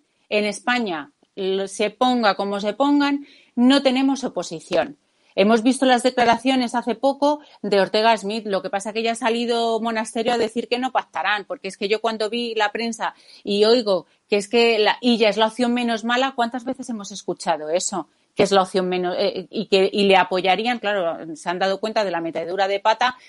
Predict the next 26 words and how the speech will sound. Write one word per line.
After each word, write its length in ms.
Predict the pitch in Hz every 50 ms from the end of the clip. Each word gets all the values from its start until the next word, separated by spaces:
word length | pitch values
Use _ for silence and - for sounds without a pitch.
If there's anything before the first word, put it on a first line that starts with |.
| _ _ _
pero 320 | _ 220 196 175 185 185 202
hay 160 | 220 233 233
que 140 | - 214 208
haya 160 | 208 220 233
unas 200 | 240 247 254 -
elecciones 600 | 247 226 220 226 - _ 226 220 226 240 254 -
y 60 | 269
que 120 | - 202 190
haya 200 | 190 208 214 208
posibilidad 760 | 226 220 - 226 196 208 196 190 196 180 196 202 214 240 - _ _ _ _ _ _ _
de, 720 | - 190 190 190 185 175 170 170 170 165 165 165 160 165 -
de 200 | 196 180 180 170
meterse 460 | 180 175 175 190 190 196 - - 220
ahí. 380 | 202 185 180 190 202 190 - - _ _ _
Ya 160 | - 190 202
veríamos 560 | 185 185 - 214 226 226 226 233 247 262 254 -
cómo, 760 | - 208 196 208 220 220 220 214 208 196 190 180 180 175 175
cómo 280 | - 180 190 196 202 202 208
se 40 |
les 160 | 220 214 214 -
quitaría 380 | - 214 - 196 185 196 202
los 160 | 208 233 226
escrúpulos 720 | 240 214 - - 185 190 185 196 220 226 226 247 247 -
y 40 | 240
al 120 | 196 180 190
final, 420 | - 185 175 180 180 190 214 247